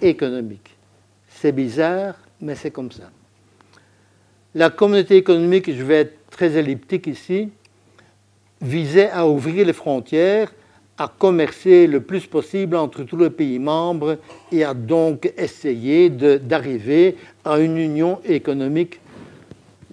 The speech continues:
On y est théoriquement, mais enfin bon, à ce moment-là, c'était assez loin. Et donc tous les articles du traité, traité de Rome disaient, bien,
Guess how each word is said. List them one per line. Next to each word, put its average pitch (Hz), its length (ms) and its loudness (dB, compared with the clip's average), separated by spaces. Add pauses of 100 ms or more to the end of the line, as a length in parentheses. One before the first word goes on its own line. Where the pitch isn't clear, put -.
(120)
On 147 220 -4
y 143 160 0
est 135 200 0 (380)
théoriquement, 143 600 -2
mais 151 80 -8
enfin 151 260 -8
bon, 127 260 -6 (640)
à 151 80 -10
ce - 140 -14
moment-là, 139 460 -4
c'était 143 440 -12
assez 135 360 -12
loin. 113 240 -14 (880)
Et 180 80 -4
donc 180 300 0
tous 269 100 -2
les 233 240 0
articles 226 420 -2
du 180 200 -8
traité, 170 460 -8 (200)
traité 175 340 -2
de 147 80 -4
Rome 190 240 -2
disaient, 160 400 -4
bien, 165 300 -10